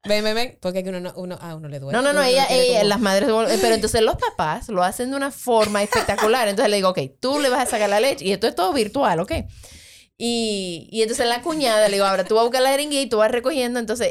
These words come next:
Speaker 2: es, eh, la madre agarrando el seno, el papá extrayéndoselo, el, la, la cuñada recogiendo. Y recogimos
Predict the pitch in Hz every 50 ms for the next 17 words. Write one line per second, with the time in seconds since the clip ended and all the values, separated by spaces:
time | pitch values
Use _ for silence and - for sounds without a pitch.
0 | - - 220 233 240 233 - - - - - 202 - - 180 - - 196 196 196
1 | 208 233 269 285 277 262 254 262 294 262 262 262 240 247 247 220 208 202 190 190
2 | 180 185 180 220 240 262 262 - 269 254 233 220 214 202 196 202 208 - 185 180
3 | 180 180 175 160 175 190 180 117 170 185 185 180 180 147 151 175 175 - 196 196
4 | 208 226 247 262 285 294 311 294 262 254 247 277 247 233 202 185 180 185 - -
5 | - - - - - - 262 294 311 285 226 226 262 247 233 226 233 247 285 370
6 | 427 415 - -